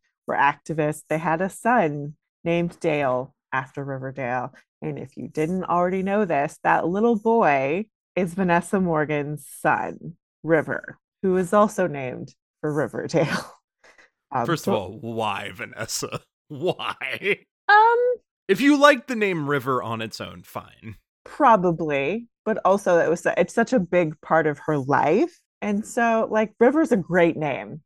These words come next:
Speaker 1: It's a great name.
Speaker 2: That's true.
Speaker 1: Um, so, like, no shade.
Speaker 2: At least
Speaker 1: Cool.
Speaker 2: didn't name him Dale.
Speaker 1: Yeah, she didn't name him Dale, which,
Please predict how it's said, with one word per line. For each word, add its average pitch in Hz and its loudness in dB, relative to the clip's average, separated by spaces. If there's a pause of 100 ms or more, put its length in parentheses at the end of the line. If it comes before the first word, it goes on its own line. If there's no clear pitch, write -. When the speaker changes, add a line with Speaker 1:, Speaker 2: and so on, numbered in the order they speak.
Speaker 1:
It's 240 -8
a 262 2
great 302 4
name. 226 0 (320)
Speaker 2:
That's - -6
true. 180 4
Speaker 1:
Um, 185 2 (240)
so, 220 6
like, 208 2
no 233 4
shade. 240 4
Speaker 2:
At 294 -6 (320)
least 202 -4
Speaker 1:
Cool. 294 2
Speaker 2:
didn't - 4
name 156 2
him 135 -4
Dale. 95 -10 (300)
Speaker 1:
Yeah, 147 -8
she - -14
didn't 208 2
name 247 2
him 202 2
Dale, 123 0
which, - -6